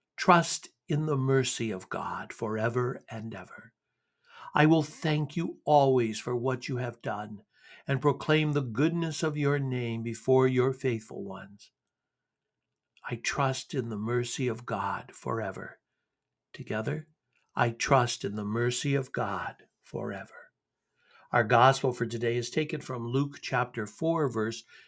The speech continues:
thirty-eight to forty-four. After Jesus left the synagogue, he entered the house of Simon. Simon's mother-in-law was afflicted with a severe fever,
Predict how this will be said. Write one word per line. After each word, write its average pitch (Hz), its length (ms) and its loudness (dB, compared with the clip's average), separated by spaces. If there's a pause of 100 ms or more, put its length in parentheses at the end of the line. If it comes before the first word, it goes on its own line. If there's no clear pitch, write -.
(240)
thirty-eight 165 680 4
to 123 100 -4
forty-four. - 800 -6 (1200)
After 254 380 4
Jesus 147 520 0
left 123 360 2
the 123 100 -2
synagogue, - 800 -6
he - 200 -2
entered 135 360 2
the 127 200 -4
house 123 360 0
of 127 120 -12
Simon. 113 800 -2 (1000)
Simon's 165 520 4
mother-in-law 117 800 2
was 117 200 0
afflicted 127 600 -2 (160)
with 123 200 2
a 120 40 -2
severe 123 680 0
fever, - 640 -6